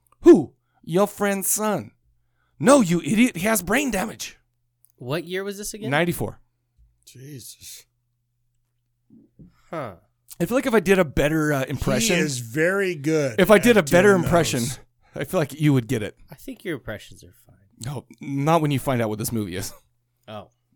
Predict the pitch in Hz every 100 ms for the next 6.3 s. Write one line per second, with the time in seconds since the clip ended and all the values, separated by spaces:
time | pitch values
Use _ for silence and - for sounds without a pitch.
0 | - 139 135 156 147 151 156 123 147 143
1 | 135 - - 135 101 120 151 180 196 175
2 | 185 202 - 220 240 226 233 - 202 180
3 | 170 151 117 - _ _ _ _ _ _
4 | - 151 165 131 226 226 196 170 175 202
5 | 226 220 214 185 175 196 190 175 202 156
6 | 110 110